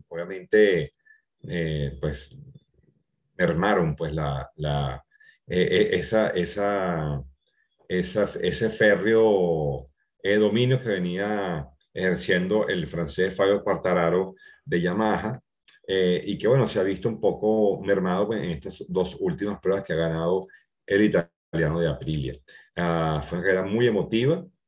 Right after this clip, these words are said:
eh, el, digamos, en la lucha por el campeonato. Eh, la pole position la hizo el francés Johan Zarco de, de, del equipo Pramac. Eh, y bueno,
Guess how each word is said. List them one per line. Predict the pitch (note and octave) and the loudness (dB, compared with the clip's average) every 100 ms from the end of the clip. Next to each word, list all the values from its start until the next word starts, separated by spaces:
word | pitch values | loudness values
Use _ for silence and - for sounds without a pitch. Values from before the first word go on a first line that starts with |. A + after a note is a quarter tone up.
| _ _ - | _ _ -12
eh, | E2+ E2+ E2 D#2+ D#2+ D#2 D2 D2 C#2+ - | -6 -2 -2 -2 -2 -2 -4 -4 -8 -4
el, | F2+ E2+ E2 D#2+ D#2 D2+ D2 D2 C#2+ | -2 -2 -4 -4 -6 -6 -6 -8 -14
digamos, | - F2+ D#2+ E2 F#2+ | -14 -8 -6 -4 -2
en | |
la | F2+ | -2
lucha | D2+ D#2 F#2+ | -2 -4 -6
por | F#2 | -4
el | E2 | -4
campeonato. | C#2+ C#2+ D2 F2 A2+ - C#2+ _ _ - - | -4 -4 0 0 0 -2 -8 _ _ -20 -12
Eh, | - E2+ | -2 0
la | E2+ | 0
pole | - F2+ | 2 2
position | G2 G2+ F2+ G2+ G2 | 2 2 2 0 2
la | E2 | 2
hizo | D#2 G2+ G2+ - | 2 4 4 4
el | E2+ | -2
francés | D2 D#2+ D2 E2+ D#2 | -2 -4 -2 0 2
Johan | F#2+ F2+ F#2 | 2 0 0
Zarco | A#2 A#2 - E3 | 2 2 2 2
de, | D3 F2 D2 C2+ | 4 4 2 -4
de, | D2+ D#2 D2 C2+ C#2 _ - _ - | -6 -2 -2 -4 -10 _ -20 _ -4
del | E2 | -2
equipo | D2+ D#2+ G2+ | 0 0 2
Pramac. | F2+ E2+ C#3 C#3+ - _ _ - - - | 2 4 2 0 -10 _ _ -20 -20 -4
Eh, | F2+ F2+ E2 D#2+ D#2+ D2+ D2+ C#2+ D2 - - - | 2 4 6 4 2 2 0 0 -4 -12 -8 2
y | E3 | 6
bueno, | G#3 D#3+ E3 C3 - | 6 6 4 0 -6